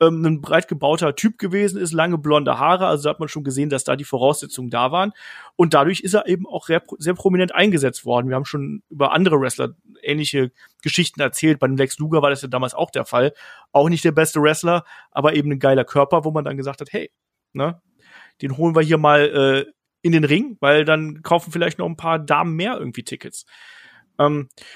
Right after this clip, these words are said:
für den Steve Austin ging's natürlich erstmal in, ja, im Local Territory, also in Texas, erstmal zur Sache. Ähm, hat dann da unter anderem bei der, äh, bei der C W A, Continental, äh, Wrestling, ähm, Association,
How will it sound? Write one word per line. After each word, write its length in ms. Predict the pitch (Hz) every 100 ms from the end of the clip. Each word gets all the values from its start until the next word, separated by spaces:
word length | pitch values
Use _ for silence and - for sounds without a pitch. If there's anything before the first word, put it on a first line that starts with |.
| - - _
für 180 | - 190
den 100 | 214
Steve 240 | 208 196 180
Austin 440 | 208 233 262 220
ging's 200 | 196 -
natürlich 200 | 165 165
erstmal 500 | 196 175 175 165 165
in, 540 | - 147 147 147 - - _
ja, 220 | 131 131 - -
im 160 | 160
Local 300 | 151 175 170
Territory, 640 | 135 143 135 127 120 117
also 180 | 127 123
in 60 | 127
Texas, 480 | 151 135 127 113 - - -
erstmal 300 | 143 - 139
zur 120 | - 127
Sache. 340 | 151 - 190 - _ _
Ähm, 320 | 151 147 147 135 - - -
hat 180 | - 160
dann 140 | 156 143
da 160 | 139
unter 260 | 147 147 143
anderem 360 | 139 135 131
bei 140 | 123 123
der, 280 | 120 117 120
äh, 120 | 120
bei 120 | 123
der 120 | 131
C 220 | - 151
W 120 | 135 147
A, 240 | 160 139
Continental, 600 | - 139 139 139 147 131
äh, 220 | 131 127
Wrestling, 460 | 135 143 143 131 123 - - -
ähm, 160 | 147
Association, 720 | 147 151 143 147 147 - 156